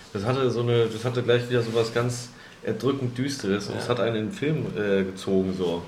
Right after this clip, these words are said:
Speaker 1: Also ich
Speaker 2: Ja.
Speaker 1: hab den ja wirklich zerstückelt in der PowerPoint-Fabrik. Ich muss hier nochmal zurück. Ich hab, äh, kurz noch einmal Sangria einmal ausge-, äh, ausgewaschen, ist eigentlich ganz gut, kann ich empfehlen. Gibt's
Speaker 2: Ja?
Speaker 1: vier Euro siebzig
Speaker 2: Na,
Speaker 1: pro
Speaker 2: wie können wir,
Speaker 1: Stunde.
Speaker 2: äh, kannst du uns ein gutes Wort für uns einlegen?
Speaker 1: Ja,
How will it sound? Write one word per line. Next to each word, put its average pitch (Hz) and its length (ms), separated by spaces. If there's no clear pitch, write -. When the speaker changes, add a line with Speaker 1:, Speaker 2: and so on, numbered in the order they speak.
Speaker 1:
Also 110 160
ich 123 140
Speaker 2:
Ja. 135 60
Speaker 1:
hab 135 100
den 127 120
ja 117 120
wirklich 139 300
zerstückelt 143 680
in - 100
der 113 80
PowerPoint-Fabrik. 113 840
Ich 110 60
muss 117 160
hier 123 80
nochmal 104 240
zurück. 98 240
Ich 104 60
hab, 107 80
äh, 98 140
kurz 110 300
noch 101 180
einmal 127 380
Sangria 110 400
einmal 123 260
ausge-, 113 880
äh, - 40
ausgewaschen, 110 540
ist 104 60
eigentlich 107 200
ganz 110 200
gut, 139 120
kann 127 120
ich 113 60
empfehlen. 123 460
Gibt's 123 180
Speaker 2:
Ja? 147 60
Speaker 1:
vier 139 160
Euro 117 220
siebzig 135 340
Speaker 2:
Na, 123 60
Speaker 1:
pro 143 80
Speaker 2:
wie - 60
können 143 200
wir, 147 60
Speaker 1:
Stunde. 131 180
Speaker 2:
äh, 117 100
kannst 135 200
du 120 100
uns 131 120
ein 127 100
gutes 156 300
Wort 156 180
für 165 100
uns 135 160
einlegen? 110 400
Speaker 1:
Ja, 127 120